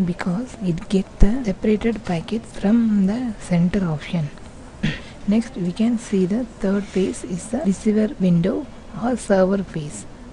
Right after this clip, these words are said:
Then it is having the receiver window types. View the receiver phase as the starting stage, as the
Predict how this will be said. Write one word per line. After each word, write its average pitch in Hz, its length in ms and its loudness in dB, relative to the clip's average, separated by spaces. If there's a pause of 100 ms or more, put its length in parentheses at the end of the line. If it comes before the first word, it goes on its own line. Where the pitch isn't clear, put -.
Then 202 200 2
it 196 140 2
is 208 140 -2
having 196 500 2
the 226 320 0
receiver 220 340 4
window 196 360 4 (120)
types. 208 640 -4
View 214 180 8
the 214 240 6 (360)
receiver 190 340 2
phase 196 320 -4
as 160 200 -6
the 196 140 -2
starting 185 520 0
stage, 160 300 -6
as 139 140 -6
the 247 220 -8